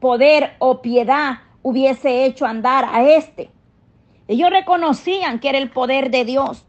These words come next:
No se vanagloriaban. Ellos no decían: "Yo levanté al, al cojo, al paralítico, al mendigo". Ellos decían, "Esto no es poder de nosotros".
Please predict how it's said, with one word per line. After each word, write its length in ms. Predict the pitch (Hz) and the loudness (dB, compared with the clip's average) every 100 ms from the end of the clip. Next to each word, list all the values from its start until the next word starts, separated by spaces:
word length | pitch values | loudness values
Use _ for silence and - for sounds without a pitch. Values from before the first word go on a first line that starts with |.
| _ _ _ _ - | _ _ _ _ -6
No 160 | 254 294 | -4 0
se 180 | 370 | 0
vanagloriaban. 960 | 320 294 285 269 262 269 302 320 214 - _ _ _ _ _ _ _ _ _ _ - | 0 0 -2 -2 -4 -2 0 -2 -4 -14 _ _ _ _ _ _ _ _ _ _ -4
Ellos 240 | 240 269 | 0 2
no 140 | 277 | 2
decían: 560 | 294 294 294 311 294 277 - - 254 - | 2 2 0 -2 -2 -4 -12 -20 -16 -8
"Yo 360 | 220 330 330 | -2 2 4
levanté 640 | 330 302 269 269 226 302 302 247 | 4 2 0 -6 0 2 4 2
al, 260 | - 254 240 - | 0 -2 -4 -6
al 240 | 247 254 247 | -2 -2 0
cojo, 320 | 311 330 269 | 2 2 2
al 140 | 240 | -2
paralítico, 680 | 233 233 254 330 277 254 226 | -2 0 0 -2 -6 -6 -4
al 120 | 226 | -4
mendigo". 500 | 247 339 302 208 202 | -4 -6 -4 -6 -4
Ellos 180 | 247 302 | -4 -2
decían, 460 | 311 - 330 302 | -2 -4 -6 -4
"Esto 200 | 285 302 | -6 -4
no 80 | 320 | -6
es 80 | 320 | -6
poder 360 | - 294 320 320 | -6 -2 0 -2
de 100 | 294 | -4
nosotros". 640 | 262 - 330 349 - | -6 -6 -8 -8 -14